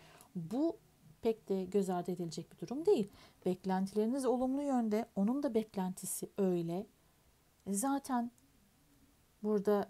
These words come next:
ayrı olanlar için açmışız bunu belli ki ilk açılışta. Zümrüt kartının gelmesiyle her şeyin iyiye doğru gideceğini de söylüyor. Size söylemek istedikleri var.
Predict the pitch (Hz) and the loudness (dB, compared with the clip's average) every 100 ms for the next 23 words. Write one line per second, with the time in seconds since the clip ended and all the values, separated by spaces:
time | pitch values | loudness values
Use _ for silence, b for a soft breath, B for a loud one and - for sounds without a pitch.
0 | - 190 196 220 202 185 185 180 175 - | -2 2 4 4 2 0 0 0 -2 -4
1 | 175 185 - - 190 180 165 175 175 180 | -6 -6 -6 -6 -6 -6 -4 -6 0 2
2 | 175 170 170 - 202 - 190 - 185 - | 2 0 -6 -4 -2 -4 -8 -6 -8 -6
3 | - 233 285 B B B 180 185 240 - | -2 -2 -2 B B B -4 0 0 0
4 | 247 208 202 190 185 180 175 175 185 190 | 0 0 0 -2 0 -2 -4 -6 -4 -2
5 | 185 - 190 185 196 190 180 175 175 180 | -2 -2 -2 2 2 2 0 -2 -2 -4
6 | 175 170 - 170 160 160 - - 208 240 | -4 -8 -4 -4 -4 -6 -8 -8 -6 -4
7 | 240 247 - 247 226 - 247 247 226 226 | -4 -4 -6 -8 -6 -4 -2 0 0 -2